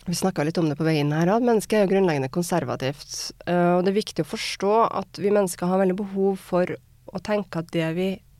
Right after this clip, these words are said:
gjorde i går, det var riktig. Ehm, og det her har jeg tenkt en del på, fordi vi driver med ganske store endringer, for eksempel i byene vi er med å styre, og,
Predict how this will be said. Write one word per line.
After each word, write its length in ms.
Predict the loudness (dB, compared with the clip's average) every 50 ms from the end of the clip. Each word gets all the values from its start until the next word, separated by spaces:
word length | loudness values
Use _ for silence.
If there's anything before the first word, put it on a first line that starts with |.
| _ -10 -6
gjorde 340 | -4 -2 -2 -4 -4 -8 -12
i 80 | -8 -2
går, 300 | 0 2 2 2 2 0 -4
det 80 | -4 -4
var 120 | -4 -4
riktig. 340 | -6 -10 -16 -12 -10 -10 -10 -12 -16 -20 -20 -20 -20 -20 -20 -20 -20 -20 -20 -20 -20 -20 -20 -20 -20 -20 -20 -12 -4 0
Ehm, 680 | 2 4 4 4 4 2 2 0 0 0 -2 -2 -4 -4
og 80 | -2 0
det 80 | 0 2
her 140 | 4 6
har 80 | 6 6
jeg 140 | 6 4 2
tenkt 180 | -2 -4 0 2
en 120 | 2 2 2
del 80 | 0 0
på, 100 | -4 -2
fordi 180 | 0 0 0 2 2
vi 80 | 0 0
driver 160 | 0 0 0
med 120 | 0 0 0
ganske 160 | -2 -4 -4
store 260 | -2 0 2 2 4 4
endringer, 320 | 2 2 2 0 -2 -2
for 120 | -4 -4 -2
eksempel 320 | 0 0 -2 0 -2 -2
i 60 | 0 2
byene 320 | 2 2 2 0 -2 -2
vi 40 | 0
er 60 | 0
med 140 | -2 -2 -4
å 20 |
styre, 360 | -4 -2 -2 0 0 0 0 2
og, 300 | 2 2 2 0 0 -4